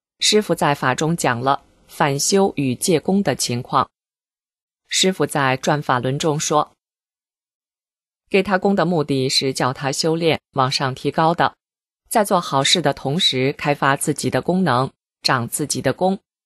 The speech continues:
可是有些人不知道这个道理，人最后追求世间的名利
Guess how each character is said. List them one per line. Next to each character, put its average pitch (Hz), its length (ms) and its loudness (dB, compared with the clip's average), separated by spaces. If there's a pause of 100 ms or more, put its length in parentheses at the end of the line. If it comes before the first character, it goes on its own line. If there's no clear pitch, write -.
(420)
可 190 140 2
是 196 140 2
有 147 100 2
些 180 180 -2
人 131 280 0
不 175 160 -4
知 185 120 -2
道 127 300 2
这 131 140 -4
个 123 100 -2
道 123 260 0
理， 123 320 -4 (2000)
人 208 240 0
最 196 160 2
后 151 240 0
追 165 160 0
求 131 240 -2
世 143 180 -2
间 156 200 0
的 147 100 0
名 131 240 -2
利 190 240 0